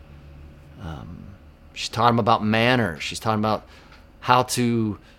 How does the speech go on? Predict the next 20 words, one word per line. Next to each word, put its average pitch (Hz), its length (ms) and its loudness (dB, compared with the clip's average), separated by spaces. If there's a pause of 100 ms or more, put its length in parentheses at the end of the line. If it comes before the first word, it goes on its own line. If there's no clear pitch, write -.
(280)
interact 120 800 4
with 98 180 -4
people, - 440 -10 (180)
whether 117 180 0
they 107 100 2
be 107 220 -2
older 127 640 4
or 98 160 0
younger 113 640 0
or 101 180 -4
peers. - 720 -8 (2750)
She - 180 -6
cares, 117 760 -2 (1300)
she - 200 -6
nurtures, 107 480 -2
and 85 120 -8
oh, 98 540 -2 (220)
a - 60 -16
mom 92 540 -2
protects. - 1000 -14